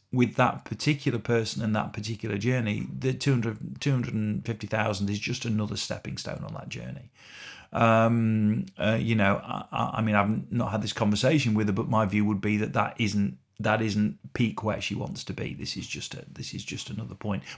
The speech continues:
But it's a point to stop and reflect on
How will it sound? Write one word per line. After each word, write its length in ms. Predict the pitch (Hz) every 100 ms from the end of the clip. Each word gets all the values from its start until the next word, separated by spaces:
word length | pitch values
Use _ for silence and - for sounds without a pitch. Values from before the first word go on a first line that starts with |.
| -
But 100 | 175
it's 160 | 143
a 60 | 143
point 340 | - 175 151
to 100 | 147
stop 360 | 139 - 131 117
and 120 | 113
reflect 600 | 117 - - - - - - - - - -
on 480 | 120 117 117 110